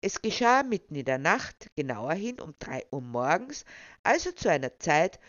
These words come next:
zu der ich mich im Tiefschlaf zu befinden pflege. Auch auf die Gefahr hin, dass das jetzt ziemlich bürgerlich klingt.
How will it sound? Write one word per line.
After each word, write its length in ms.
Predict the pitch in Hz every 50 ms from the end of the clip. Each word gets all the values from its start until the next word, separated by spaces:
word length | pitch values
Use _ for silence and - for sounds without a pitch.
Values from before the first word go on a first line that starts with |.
| - - _ _ -
zu 140 | - 254
der 280 | - - 208 196 196 196
ich 160 | 226 - -
mich 240 | 240 254 262 - -
im 100 | 190 185
Tiefschlaf 800 | - - - 269 311 311 - - - - 147 135 135 170 - -
zu 160 | - - 170
befinden 560 | - 208 202 - - 143 135 127 - 196 208
pflege. 500 | - - - 123 120 104 101 - - - - _ _ _ _ _ _ _ _ - - _
Auch 340 | - 151 165 202 262 269 - -
auf 120 | - 175 -
die 140 | - - -
Gefahr 380 | 139 127 - - 143 151 160
hin, 260 | 180 190 196 185 180 - - - - - - _ _ _ _ _ _
dass 380 | - 196 214 277 285 - - -
das 380 | - 139 143 151 156 - - -
jetzt 360 | 196 214 - - - - -
ziemlich 440 | - 151 151 147 147 180 - - - _
bürgerlich 520 | - 156 156 147 151 143 135 131 117 -
klingt. 440 | - - 139 123 113 110 - - _